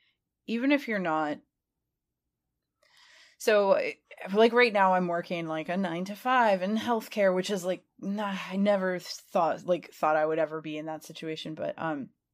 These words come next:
something I think is really important to remember is even if you're not creating actively right now, or you're working on stuff, but you're not, like, posting about it on social media, or you're not, like, talking about it, like,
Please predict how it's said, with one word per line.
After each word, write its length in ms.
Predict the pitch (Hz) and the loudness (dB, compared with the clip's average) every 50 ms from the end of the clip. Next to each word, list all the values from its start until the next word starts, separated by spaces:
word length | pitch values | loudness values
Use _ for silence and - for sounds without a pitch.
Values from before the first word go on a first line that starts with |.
| _ _ _ _ _ _ _ _ _ _ _ _ _ - - - - | _ _ _ _ _ _ _ _ _ _ _ _ _ -20 -20 -20 -18
something 280 | - - 202 202 202 | -12 -8 -6 -4 -4
I 60 | 190 175 | -4 -4
think 180 | 165 165 165 | -6 -8 -10
is 160 | 151 151 147 | -10 -10 -8
really 200 | 143 143 147 143 | -6 -4 -4 -4
important 340 | 139 156 - 139 139 139 139 | -6 -6 -8 -8 -8 -8 -8
to 60 | 147 | -8
remember 500 | 143 139 143 139 135 143 143 143 143 143 | -10 -8 -8 -8 -8 -8 -8 -10 -10 -12
is 180 | 143 143 143 - - - - - - _ _ | -14 -14 -16 -18 -20 -20 -20 -20 -20 _ _
even 200 | - 214 233 240 | -4 -2 0 0
if 140 | 240 226 - | -2 -2 -2
you're 120 | 185 175 | -4 -4
not 380 | 165 160 156 156 156 156 160 - _ _ _ _ _ _ _ _ _ _ _ _ _ _ _ _ _ _ _ _ _ _ _ _ _ _ _ _ _ _ | -4 -4 -4 -4 -4 -6 -8 -10 _ _ _ _ _ _ _ _ _ _ _ _ _ _ _ _ _ _ _ _ _ _ _ _ _ _ _ _ _ _
creating 720 | - - - 180 185 190 185 185 185 175 180 180 170 165 - | -20 -12 -10 -8 -4 -2 -2 -2 -2 -2 -4 -6 -8 -6 -6
actively 600 | 156 160 165 160 - - 170 156 156 160 156 156 | -6 -6 -6 -6 -8 -10 -10 -10 -10 -12 -12 -10
right 280 | 151 147 156 151 - | -10 -10 -12 -12 -10
now, 500 | - 160 160 151 151 151 147 143 139 - - | -8 -6 -6 -6 -6 -6 -8 -8 -8 -8 -8
or 400 | - 180 175 175 170 175 175 180 | -6 -2 -2 -2 0 0 -2 -2
you're 240 | 185 196 190 196 196 | -4 -4 -2 -2 2
working 380 | 202 233 269 269 269 269 247 226 | 4 4 4 4 2 0 -2 0
on 120 | 202 208 | 0 -2
stuff, 260 | 196 - 202 190 - - | -2 -2 -2 -2 -2 -4
but 80 | 180 | -6
you're 120 | 175 175 190 | -4 -2 -2
not, 160 | 185 170 - | -2 -2 -4
like, 140 | 180 190 - | -6 -8 -6
posting 420 | - 240 240 220 - 220 208 196 | -4 -4 -4 -4 -4 -6 -4 -2
about 220 | 190 180 170 170 | 0 2 2 2
it 80 | 175 170 | 0 -2
on 100 | 175 180 | -2 -4
social 360 | 185 - - 160 - - 175 | -8 -8 -10 -10 -10 -10 -8
media, 560 | 190 196 196 202 190 185 170 165 160 156 156 - | -8 -6 -6 -4 -2 0 0 0 0 0 -2 -2
or 300 | - 165 160 160 160 165 | -2 -4 -4 -2 -4 -6
you're 100 | 175 170 | -4 -4
not, 180 | 175 165 165 | -2 -2 0
like, 200 | - 170 160 - _ _ _ - - - - - | -2 -2 -4 -6 _ _ _ -20 -20 -20 -16 -8
talking 480 | 190 214 220 214 202 - 208 190 180 | -4 -2 -2 -2 -4 -4 -6 -6 -4
about 260 | 170 160 156 156 151 | -2 -2 -2 -2 -2
it, 100 | - - | -4 -2
like, 220 | 233 226 208 196 | -2 -2 -2 -4